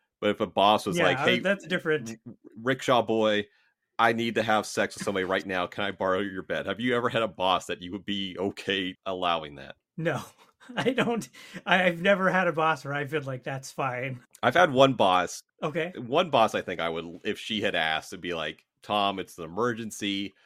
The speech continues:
Speaker 1: She and I were close enough, I think I would a-, a-, at least considered it. I can't imagine a scenario where she would have needed that, but it's like, uh, you know, I took a road trip with this, with this person and her three daughters one time. Uh, I, I spent a lot of time with her in court.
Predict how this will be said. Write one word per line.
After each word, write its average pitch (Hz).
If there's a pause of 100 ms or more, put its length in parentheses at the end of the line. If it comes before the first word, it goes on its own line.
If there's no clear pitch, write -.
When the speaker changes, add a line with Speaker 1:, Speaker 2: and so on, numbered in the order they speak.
(500)
Speaker 1:
She 156
and 147
I 135
were 120
close 110
enough, 98
I 92
think 92
I 87
would 87
a-, 92
a-, -
at 101
least 110
considered 80
it. 65 (520)
I 92
can't 104
imagine 87
a 82
scenario 90
where 90
she 87
would 90
have 80
needed 123
that, 117
but 90
it's -
like, 80 (140)
uh, 190
you 220
know, 202
I 165
took 165
a 90
road 147
trip 139
with 131
this, 127 (140)
with 110
this 123
person 123
and 107
her 90
three 101
daughters 110
one 113
time. 107 (560)
Uh, 104 (500)
I, 95
I 95
spent 113
a 98
lot 98
of -
time 120
with 113
her 95
in 87
court. 120